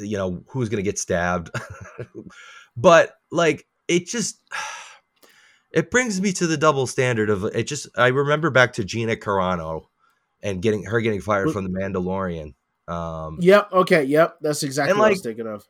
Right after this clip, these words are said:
Speaker 1: you know, she said some dumb shit too, right? And then they, they are like,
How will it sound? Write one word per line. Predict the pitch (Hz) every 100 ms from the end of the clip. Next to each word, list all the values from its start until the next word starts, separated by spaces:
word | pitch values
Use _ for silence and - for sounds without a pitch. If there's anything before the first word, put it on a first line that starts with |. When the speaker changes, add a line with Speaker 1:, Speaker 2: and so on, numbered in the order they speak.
| _
Speaker 1:
you | 233 240
know, | 233 220 -
she | - 214 220
said | 220 214
some | - 190 135
dumb | 143 147 151
shit | - 160 -
too, | - 117 104 120 127 _ _ _ _ _ _ _ _ -
right? | 120 127 135 - _ _ _ _ _ _ _
And | 139 147
then | 156
they, | 165 160 131 -
they | 123 131 139 139
are |
like, | 135 131 120